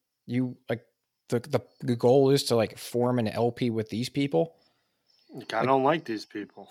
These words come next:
Speaker 2: <laughs>
Speaker 1: They're clueless. I remember I had an argument with someone that they were like,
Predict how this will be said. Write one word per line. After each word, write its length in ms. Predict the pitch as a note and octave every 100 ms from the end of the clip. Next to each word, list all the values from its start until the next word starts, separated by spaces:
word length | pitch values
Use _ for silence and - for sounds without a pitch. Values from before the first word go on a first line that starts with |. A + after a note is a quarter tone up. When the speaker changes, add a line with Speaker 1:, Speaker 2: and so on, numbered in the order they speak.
| -
Speaker 2:
<laughs> 60 |
Speaker 1:
They're 920 | G3+ D#3+ C#3+ C#3 C#3+ _ _ _ - C#3+
clueless. 520 | - G#3+ E4 F#2+ -
I 40 |
remember 300 | E3 A#3+ C4+
I 60 | A3+
had 180 | F3+ F#3+
an 80 | C#3
argument 400 | F3+ F#3 B2 A#2+
with 100 | A2+
someone 460 | B2+ A#2+ A#2 A#2 _ -
that 260 | B2 -
they 100 | C3
were 140 | B2+ B2
like, 360 | B2 A#2 -